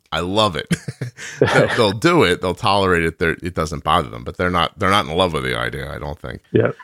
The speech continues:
Speaker 1: Um, I have to say, when I put this Dexcom on, it really didn't hurt. Like, I always
Speaker 2: Yeah.
Speaker 1: had to take my daughter's,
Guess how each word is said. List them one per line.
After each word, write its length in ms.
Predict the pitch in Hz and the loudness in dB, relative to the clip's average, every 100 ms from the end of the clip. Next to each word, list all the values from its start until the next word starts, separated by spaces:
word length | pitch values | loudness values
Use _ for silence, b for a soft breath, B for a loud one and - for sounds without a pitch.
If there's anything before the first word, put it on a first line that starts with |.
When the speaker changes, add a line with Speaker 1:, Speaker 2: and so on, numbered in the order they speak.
| _ | _
Speaker 1:
Um, 480 | 90 85 80 76 69 - _ _ _ _ _ _ | -4 -2 -2 -4 -12 -16 _ _ _ _ _ _
I 60 | - | -4
have 80 | 123 | -4
to 80 | 117 | -4
say, 240 | - 120 | 0 0
when 160 | 110 92 | 2 0
I 80 | 95 | 0
put 220 | - - | -2 -4
this 160 | 98 | -4
Dexcom 500 | - 98 - 113 87 | -4 -4 -4 -4 -4
on, 300 | 82 76 69 - _ - | -4 -6 -8 -14 _ -4
it 180 | 131 - | -4 -2
really 380 | 104 117 113 101 | 0 2 2 2
didn't 300 | 107 104 92 | 0 0 0
hurt. 320 | 107 120 - _ _ _ _ _ - | 0 0 -6 _ _ _ _ _ -8
Like, 100 | 107 | -2
I 200 | 92 120 | 0 2
always 360 | - 107 120 117 | 2 2 4 4
Speaker 2:
Yeah. 60 | 107 | 2
Speaker 1:
had 80 | |
to 80 | 101 | -2
take 260 | 104 110 - | 0 -2 0
my 200 | 98 95 | -2 0
daughter's, 640 | 90 90 98 95 - - | 0 0 2 0 -2 -12